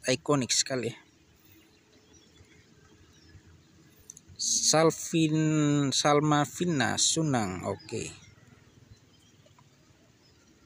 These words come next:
Ayu Ting Ting, oke, mantap. Aura Kasih, wah. Di sini ada siapa lagi?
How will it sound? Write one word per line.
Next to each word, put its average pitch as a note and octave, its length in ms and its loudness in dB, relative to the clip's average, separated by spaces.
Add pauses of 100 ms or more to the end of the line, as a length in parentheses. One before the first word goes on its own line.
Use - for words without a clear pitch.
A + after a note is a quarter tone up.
(920)
Ayu D#3 400 4
Ting G3 160 6 (240)
Ting, G#2+ 560 2
oke, G#2+ 720 -2 (160)
mantap. A#2+ 480 -2 (2250)
Aura D#3 400 6
Kasih, B2 720 2
wah. D#2 240 -8 (2500)
Di - 80 -8
sini D#3+ 240 -2
ada C3+ 80 -2
siapa A#2+ 320 -2
lagi? F#2 320 -8